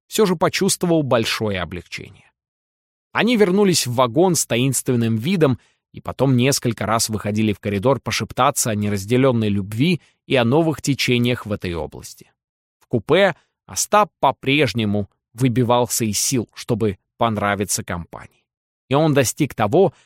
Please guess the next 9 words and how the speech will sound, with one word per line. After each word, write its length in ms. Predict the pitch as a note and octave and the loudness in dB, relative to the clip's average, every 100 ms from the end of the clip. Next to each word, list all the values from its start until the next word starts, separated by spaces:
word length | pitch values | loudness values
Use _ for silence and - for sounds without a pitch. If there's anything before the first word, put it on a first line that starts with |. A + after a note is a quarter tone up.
| _ | _
что 240 | - - E3 | -8 0 0
студенты 540 | - D#3 G3+ G#3+ F#3+ | 2 0 2 2 0
стали 320 | - E3 E3 | 0 2 2
считать 500 | D#3+ D3+ B2 B2 - | 2 -2 0 0 0
его 220 | B2 G2+ | -4 -2
своим. 500 | F2+ - F#2+ D#2 C#2 _ _ _ _ _ - | -4 -4 -6 -8 -16 _ _ _ _ _ -10
А 120 | G#2 | -4
грубиян 540 | A#2+ A2+ A2+ B2+ B2+ | 0 0 2 2 2
Правицкий 720 | G#2+ G#2 G2+ D#3+ - - G3 | -2 -2 0 -2 -2 -2 -2